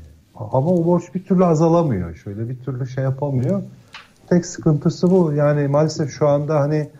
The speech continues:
uzun vadede bir hikaye yaratacak bir şey de s-, söyleyemiyorum.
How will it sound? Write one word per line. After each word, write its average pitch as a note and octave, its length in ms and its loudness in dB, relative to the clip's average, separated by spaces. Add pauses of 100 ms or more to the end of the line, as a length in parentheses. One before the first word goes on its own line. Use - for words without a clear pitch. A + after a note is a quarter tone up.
(380)
uzun C3+ 300 -2
vadede C#3 520 0
bir C3 60 -2
hikaye B2+ 680 0
yaratacak C3+ 680 0
bir A#2 60 -4
şey D#3 280 2
de G2+ 240 2 (120)
s-, - 380 -14
söyleyemiyorum. F#2+ 1300 0